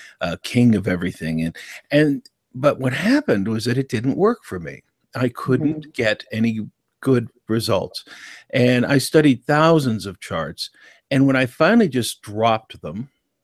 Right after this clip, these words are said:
Speaker 1: dropped the outer planets, everything clicked into place. It's based upon dual rulership.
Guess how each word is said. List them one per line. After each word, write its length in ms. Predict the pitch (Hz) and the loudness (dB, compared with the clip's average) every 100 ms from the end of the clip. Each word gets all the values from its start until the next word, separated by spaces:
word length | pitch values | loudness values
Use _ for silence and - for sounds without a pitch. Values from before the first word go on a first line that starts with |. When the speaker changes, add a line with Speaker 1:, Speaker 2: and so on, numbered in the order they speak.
| _ | _
Speaker 1:
dropped 280 | - 123 139 | 0 0 0
the 140 | 139 117 | 0 0
outer 200 | 104 98 | 0 -4
planets, 440 | - 131 123 98 - | -4 -4 -2 -6 -12
everything 440 | 120 135 151 139 123 | -10 -6 -6 -4 -6
clicked 420 | - - 107 - | -6 -10 -10 -10
into 160 | 98 92 | -12 -12
place. 480 | _ 180 113 - - - - - - | _ -4 -4 -6 -16 -20 -20 -20 -6
It's 220 | 139 - | -6 -4
based 340 | - 160 180 - | 2 4 4 0
upon 360 | 175 127 127 | -2 0 0
dual 360 | 110 127 139 120 | 0 0 2 0
rulership. 600 | 110 110 95 - - | -4 -6 -6 -10 -14